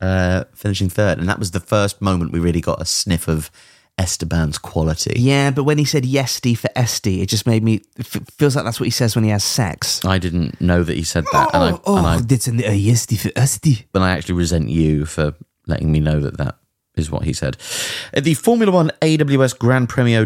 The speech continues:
Speaker 1: di España twenty twenty-three,
Speaker 2: Mm, who won that?
Speaker 1: Max Verstappen by
Speaker 2: Oh.
Speaker 1: a cool twenty-four seconds.
Speaker 2: Uh, with, uh, Perez on form, finishing a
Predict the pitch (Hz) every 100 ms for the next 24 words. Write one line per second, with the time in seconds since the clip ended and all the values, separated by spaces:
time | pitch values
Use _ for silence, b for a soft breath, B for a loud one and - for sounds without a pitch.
0 | 98 110 104 - - 139 143 147 110 -
1 | 165 - 214 151 131 285 349 339 381 349
2 | 101 110 170 - 156 139 170 175 - -
3 | 202 123 104 - 190 156 101 95 113 -
4 | 120 - 117 113 117 - 76 80 - b
5 | b b b b 131 123 127 131 117 127
6 | 123 120 165 156 139 127 - 254 269 220
7 | - 233 180 117 104 - 135 123 139 123
8 | 120